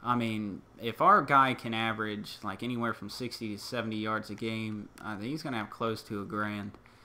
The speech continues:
Ninety-three yards by Skylar Jordan and a touchdown, thirty-seven by Scott, forty-four by Jackson, so not bad.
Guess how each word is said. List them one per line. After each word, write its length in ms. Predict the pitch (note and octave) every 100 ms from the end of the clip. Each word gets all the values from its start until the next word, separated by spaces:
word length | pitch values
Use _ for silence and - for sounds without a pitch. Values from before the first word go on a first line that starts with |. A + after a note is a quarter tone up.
| - - - - - - -
Ninety-three 460 | D3 D#3 C#3 D#3 C#3+
yards 400 | C3 B2+ A#2 -
by 420 | A2 G#2 G2+ G#2
Skylar 560 | G2+ - C3 A#2+ A2+ A2
Jordan 300 | B2+ B2+ A#2+
and 120 | A#2
a 20 | A2+
touchdown, 460 | C3 A#2 B2 A2+
thirty-seven 600 | A#2+ A#2+ G#2+ A2+ G#2+ G#2
by 140 | G2 F#2+
Scott, 720 | - - - B2 A#2+ A#2+ - -
forty-four 640 | - D#3 B2 - C3 B2 A2+
by 240 | G#2 G2
Jackson, 680 | G2 A2+ A2+ B2 A#2+ C3 C3
so 160 | B2+ G#2
not 360 | G#2+ A2+ D#3
bad. 340 | C#3 B2 D3